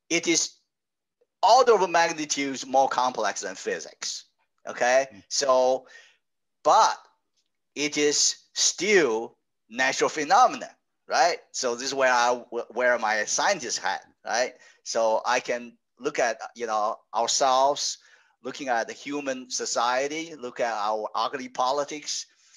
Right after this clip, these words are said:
Speaker 1: very objectively, saying this is just the phenomena that we're obser-, observing. So what kind of theory, right, scientific model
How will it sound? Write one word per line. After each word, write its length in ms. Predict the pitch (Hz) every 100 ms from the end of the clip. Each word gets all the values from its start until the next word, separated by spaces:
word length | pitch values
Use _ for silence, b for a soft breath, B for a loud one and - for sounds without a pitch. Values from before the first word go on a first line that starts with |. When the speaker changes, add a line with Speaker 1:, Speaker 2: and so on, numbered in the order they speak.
| b _ _ _ -
Speaker 1:
very 380 | 120 120 135 151
objectively, 720 | - 156 196 208 107 82 73 60
saying 460 | - 110 101 104 95
this 280 | 104 139 151
is 180 | 165 -
just 260 | 147 131
the 80 | 120
phenomena 720 | - 117 113 120 139 156 117 95
that 100 | 98
we're 200 | 98 92
obser-, 260 | 87 90 101 98
observing. 640 | 95 87 107 110 90 78 _ b b b
So 160 | - 123
what 400 | 120 160 208 -
kind 220 | 180 165
of 120 | 151 _ _ b b b b _ _ _ _ -
theory, 560 | 247 240 156 110 92
right, 260 | - 120 139 - _ _ -
scientific 560 | - 165 160 156 135
model 680 | 123 135 160 147 98 80 78